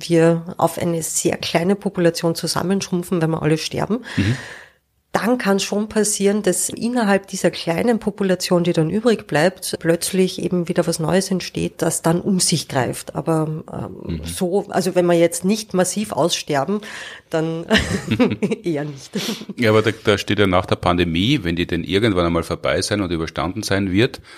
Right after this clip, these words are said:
Speaker 2: steht ja die Klimakrise vor der
Speaker 1: Mhm.
Speaker 2: Tür, ein wesentlich größeres Problem, ein wesentlich massiveres Phänomen für die Menschheit,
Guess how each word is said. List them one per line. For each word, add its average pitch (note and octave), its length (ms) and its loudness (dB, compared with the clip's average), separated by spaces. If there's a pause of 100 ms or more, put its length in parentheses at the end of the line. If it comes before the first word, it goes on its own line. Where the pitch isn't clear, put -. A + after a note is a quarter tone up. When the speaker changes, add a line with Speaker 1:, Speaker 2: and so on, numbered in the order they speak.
(320)
Speaker 2:
steht G2+ 180 0
ja G2+ 60 4
die F#2 140 0
Klimakrise A2 680 2
vor A2 160 0
der A#2 160 2
Speaker 1:
Mhm. G#2+ 40 -6
Speaker 2:
Tür, A#2 440 2
ein D2+ 380 -4
wesentlich G#2 560 0
größeres A2+ 560 0
Problem, A#2 500 -2
ein F#2 180 -6
wesentlich F2 440 -6
massiveres G#2+ 640 2
Phänomen F#2 540 0
für - 120 -6
die A2 140 -2
Menschheit, G#2 640 -2